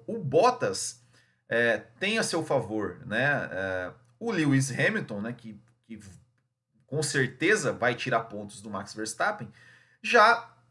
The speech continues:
o, o Verstappen, por sua vez, ele corre sozinho, né? Ou seja, o Alexander Albon não tira pontos do Valtteri Bottas, provavelmente não vai tirar pontos do Valtteri Bottas.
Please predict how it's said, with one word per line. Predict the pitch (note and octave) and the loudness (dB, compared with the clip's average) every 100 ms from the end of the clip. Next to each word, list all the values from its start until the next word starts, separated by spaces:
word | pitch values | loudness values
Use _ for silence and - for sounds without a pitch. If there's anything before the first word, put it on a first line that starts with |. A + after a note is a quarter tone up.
| _ | _
o, | B3+ C#4+ C4 - _ | -4 -2 -4 -10 _
o | G3+ C4 | -8 2
Verstappen, | A3 A3 E3+ D#3+ | 2 4 2 2
por | D3+ D#3+ | -4 -2
sua | D#3+ | -2
vez, | E3 A#3 | -2 -2
ele | B3+ | -6
corre | - A#3 | 0 0
sozinho, | - C4+ F3 A#3+ G#3 | 2 2 2 -2 -2
né? | G#2+ G#2 | -2 -2
Ou | F#2+ | -4
seja, | G2 G2 | -8 -10
o | G#2 G#2+ B2 | -10 -4 -2
Alexander | D3 D3+ D#3+ F#3+ | -2 -2 -2 0
Albon | E3 G3+ B3 | 2 2 -2
não | C#4 D4+ | -8 -6
tira | - C4 A3 | -4 2 2
pontos | - A#2+ G2+ G2+ | 2 -4 -6 -10
do | G2+ | -4
Valtteri | G2+ F#2+ - | -4 -4 -10
Bottas, | - D#3 - | -6 -6 -6
provavelmente | - E3 D#3 C3 C3+ C#3 | -14 -6 -4 -2 -4 -4
não | F3 A3 | -4 -4
vai | C3 C#3+ A#3 | 0 2 2
tirar | - A2+ | 0 -4
pontos | A2 A#2+ C3+ - | -4 -6 -8 -10
do | F2+ | -10
Valtteri | G2 G#2 A#2+ | -10 -8 -8
Bottas. | C3+ D#3 G#3 G3 | -4 -6 -6 -14